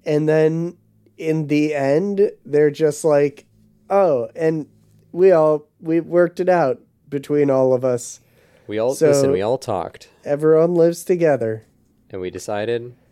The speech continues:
Speaker 2: we're gonna be chill now, despite
Speaker 1: And we,
Speaker 2: appearances.
Speaker 1: we got our, we got our own moon, and it's called Terre, after that one guy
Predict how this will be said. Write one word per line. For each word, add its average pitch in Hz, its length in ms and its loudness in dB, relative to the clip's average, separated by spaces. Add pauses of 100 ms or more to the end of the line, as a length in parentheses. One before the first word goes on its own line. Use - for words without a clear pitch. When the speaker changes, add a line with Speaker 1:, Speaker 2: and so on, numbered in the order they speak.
(300)
Speaker 2:
we're 107 140 -8
gonna 104 160 -8
be 113 100 -8
chill 95 340 -8
now, 76 360 -12 (160)
despite 98 460 -8
Speaker 1:
And 135 100 -2
we, 139 80 2
Speaker 2:
appearances. 85 420 -4
Speaker 1:
we 135 120 0
got 131 240 -2
our, 117 420 -4
we 127 140 -6
got 123 160 0
our 113 180 -4
own 175 380 0
moon, 147 640 2
and 120 200 -4
it's 131 360 -6
called 139 560 -2
Terre, 113 440 -6 (460)
after 185 380 -2
that 180 240 2
one 202 260 0
guy 120 440 -6